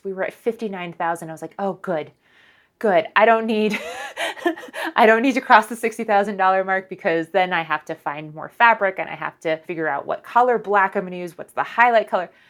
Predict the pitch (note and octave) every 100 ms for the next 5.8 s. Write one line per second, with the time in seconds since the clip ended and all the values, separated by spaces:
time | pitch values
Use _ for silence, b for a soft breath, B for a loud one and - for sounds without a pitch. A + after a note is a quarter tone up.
0 | b b - F#4+ D4 - B3+ E4 D#4 C#4
1 | C#4 D#4 A3+ F#3+ - - _ _ _ G3+
2 | G#3+ A3 A#3+ A#3+ A#3+ A#3 A3 F#3+ E3+ F3
3 | E3+ - - F3+ E3 E3 E3 D#3 - D#3
4 | D3+ - E3 D#3+ - E3 D3+ D#3+ D3+ D3+
5 | E3 D#3+ D3+ D#3 D#3+ - F#3 F#3+